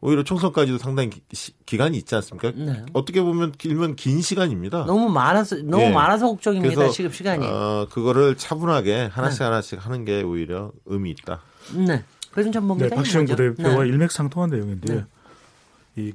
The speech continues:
Speaker 3: 근본적인 변화가 있어야만 지지층들의 마음을 돌릴 수가 있는 것이거든요.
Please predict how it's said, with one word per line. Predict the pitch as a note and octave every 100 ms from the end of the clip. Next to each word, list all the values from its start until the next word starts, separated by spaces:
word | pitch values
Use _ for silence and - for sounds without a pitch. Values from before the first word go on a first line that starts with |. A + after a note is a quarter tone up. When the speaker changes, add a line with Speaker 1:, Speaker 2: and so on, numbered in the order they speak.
| -
Speaker 3:
근본적인 | - G3+ A#3+ G#3+ F#3+ F#3
변화가 | B2+ G#2+ A2+ A#2 A#2+
있어야만 | G#2 - G#2+ G2 F#2+ G#2+ B2+ C3 C3 - _
지지층들의 | - A#2 C3+ C3+ C3 A2+ A#2
마음을 | F2+ G2 G#2+
돌릴 | A2 D3 C#3+
수가 | C3
있는 | F#2+ G2
것이거든요. | F2+ - F2 E2+ G#2